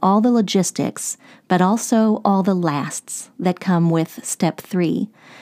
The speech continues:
without feeling overwhelmed in the final days. Children often need a bit longer to wrap their minds around a huge change than adults do,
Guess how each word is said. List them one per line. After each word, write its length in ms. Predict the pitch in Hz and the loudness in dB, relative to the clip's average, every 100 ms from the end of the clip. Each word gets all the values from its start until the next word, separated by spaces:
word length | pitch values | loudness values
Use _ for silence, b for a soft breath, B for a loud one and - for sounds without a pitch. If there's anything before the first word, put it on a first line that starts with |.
| B - | B -2
without 380 | 190 220 254 - | 0 2 0 0
feeling 400 | 226 208 190 - | 2 4 4 2
overwhelmed 760 | 165 156 165 185 156 143 - - | 0 0 2 2 2 0 -4 -4
in 140 | 185 | 0
the 80 | 170 | 0
final 380 | - 170 165 160 | 0 -2 -2 -2
days. 500 | 160 156 143 175 - _ _ _ B B B B - | -2 -2 -2 -4 -8 _ _ _ B B B B -10
Children 420 | - 214 220 233 196 | 0 2 4 4 4
often 440 | 185 - 202 185 | 2 2 4 6
need 380 | 185 180 180 - | 4 4 2 0
a 80 | 190 | 0
bit 260 | 180 247 - | 2 0 0
longer 640 | 180 175 165 143 131 180 - | 2 2 2 0 -2 -4 -2
to 140 | 185 | -2
wrap 260 | 170 160 - | 0 0 0
their 120 | 165 | 0
minds 380 | 156 156 156 147 | 0 0 0 -2
around 280 | 151 147 | 0 0
a 40 | 151 | -2
huge 520 | - - 175 160 - | -2 0 0 0 -4
change 440 | - 165 156 160 | -6 -4 -2 -2
than 100 | 165 | -2
adults 460 | 165 156 165 - - | -2 0 0 -2 -4
do, 320 | 160 160 196 | -2 -2 -2